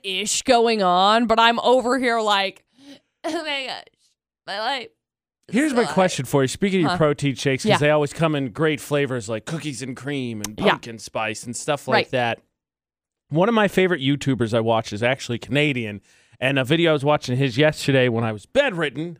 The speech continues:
Speaker 2: it's awesome,
Speaker 1: Uh-huh.
Speaker 2: was joking about, uh, he was talking about Canadian Thanksgiving, then he was talking about holidays as a whole,
Speaker 1: Uh-huh.
Speaker 2: and he's like, "When you're thinking of your holi-, when you're thinking of your holidays, you're thinking of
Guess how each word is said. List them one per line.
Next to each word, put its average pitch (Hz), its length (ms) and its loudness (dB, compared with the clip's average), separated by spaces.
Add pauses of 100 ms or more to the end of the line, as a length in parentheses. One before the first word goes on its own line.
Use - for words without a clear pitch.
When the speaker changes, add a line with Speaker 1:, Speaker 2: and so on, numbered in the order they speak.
Speaker 2:
it's - 100 -20
awesome, 120 500 -10
Speaker 1:
Uh-huh. 202 380 0
Speaker 2:
was 147 140 -6
joking 165 420 0
about, 143 420 0
uh, 120 480 2 (600)
he 131 140 0
was 156 100 2
talking 190 100 4
about 156 180 2
Canadian 156 420 2
Thanksgiving, 135 500 0
then 131 80 2
he - 40 2
was 131 100 -2
talking 156 180 2
about 123 120 0
holidays 139 440 2
as 117 80 -4
a 110 120 0
whole, 127 360 4
Speaker 1:
Uh-huh. 226 220 2 (140)
Speaker 2:
and 139 80 -6
he's 127 120 -4
like, 143 120 -4
"When 151 100 -4
you're 143 100 -6
thinking 175 280 -4
of 156 100 -6
your 147 120 -4
holi-, 156 400 0
when 135 140 -4
you're 139 100 -4
thinking 180 200 -2
of - 20 -2
your 139 100 0
holidays, 139 460 0
you're 117 120 -8
thinking 139 260 -4
of 110 120 -4